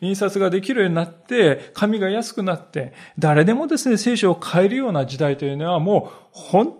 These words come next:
当に短いですね。そして少しですね、えー、その有名な国を離れて、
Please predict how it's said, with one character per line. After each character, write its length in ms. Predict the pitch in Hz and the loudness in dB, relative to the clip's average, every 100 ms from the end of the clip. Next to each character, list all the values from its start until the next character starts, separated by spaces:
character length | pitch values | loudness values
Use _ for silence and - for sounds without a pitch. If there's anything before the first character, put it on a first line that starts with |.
| - | -8
当 220 | 254 240 | -4 -4
に 140 | 196 | -2
短 600 | 170 139 147 - - 285 | -2 -2 -2 -6 -12 -8
い 120 | 247 - _ _ _ _ | -8 -8 _ _ _ _
で 80 | - | -20
す 140 | 120 165 | -12 -8
ね。 280 | 202 233 _ _ _ _ _ _ _ _ _ _ _ - | -8 -10 _ _ _ _ _ _ _ _ _ _ _ -2
そ 140 | 196 | 0
し 60 | 196 | 0
て 80 | |
少 200 | 180 - | -2 -2
し 140 | 254 202 | -4 -2
で 80 | 185 | -4
す 100 | 185 | -2
ね、 340 | 196 160 131 - - _ | 2 2 2 -6 -20 _
え 40 | - 165 | -8 -6
ー、 40 | |
そ 120 | 180 | -2
の 120 | 170 | 0
有 180 | 156 165 | 2 4
名 160 | 180 180 | 4 4
な 100 | 170 | 2
国 220 | 180 180 | 2 0
を 40 | |
離 260 | 151 156 185 | 2 4 6
れ 120 | 160 | 4
て、 320 | - 160 208 | 4 2 0